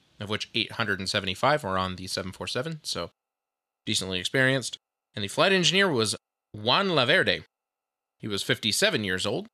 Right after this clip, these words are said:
At the time, he had fifteen thousand nine hundred and forty-two hours total, which is very respectable as well,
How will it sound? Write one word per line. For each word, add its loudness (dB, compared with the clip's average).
At -2
the -10
time, 2
he 0
had 0
fifteen 0
thousand 0
nine 0
hundred -2
and -6
forty-two -2
hours -2
total, 2
which -2
is 0
very 0
respectable -2
as -4
well, 2